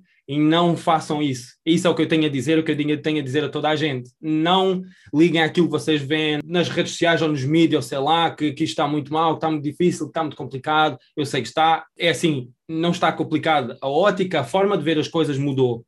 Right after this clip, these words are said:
E há uma solução, há uma forma de o fazer. E não desmotivem, não desmoralizem. O negócio só depende de nós. Eu não falhei porque X Y Z correu mal. Eu fa-, eu errei ou eu fiz alguma coisa mal porque eu não consegui superar este desafio ou outro.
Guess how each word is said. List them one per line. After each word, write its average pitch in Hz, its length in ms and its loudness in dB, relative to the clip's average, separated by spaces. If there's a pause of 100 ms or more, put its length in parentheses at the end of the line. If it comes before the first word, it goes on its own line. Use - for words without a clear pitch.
(160)
E 147 240 4
há 175 160 4
uma 226 160 2
solução, 160 500 0
há 147 100 4
uma 190 180 2
forma 175 380 2
de 151 100 -2
o 151 40 -2
fazer. 120 420 -6 (460)
E 147 680 4
não 175 500 0
desmotivem, 185 560 2
não 190 180 2
desmoralizem. 147 760 0
O 190 160 2
negócio 208 340 4
só 185 160 -2
depende 180 300 2
de 156 80 4
nós. 131 500 -4
Eu 214 140 0
não 226 120 4
falhei 190 600 4
porque 170 560 2 (260)
X 185 280 2
Y 180 360 2
Z 170 220 2
correu 170 260 0
mal. 147 340 2
Eu 185 200 4
fa-, 185 200 -2
eu 185 240 6
errei 175 400 4
ou 151 140 4
eu 180 100 6
fiz 185 200 0
alguma 180 240 0
coisa 180 240 0
mal 180 320 0
porque 185 340 0
eu 185 320 2
não 185 140 4
consegui 185 280 -2
superar 165 440 -2
este 156 180 -2
desafio 156 400 -2
ou 160 140 2
outro. 131 280 -4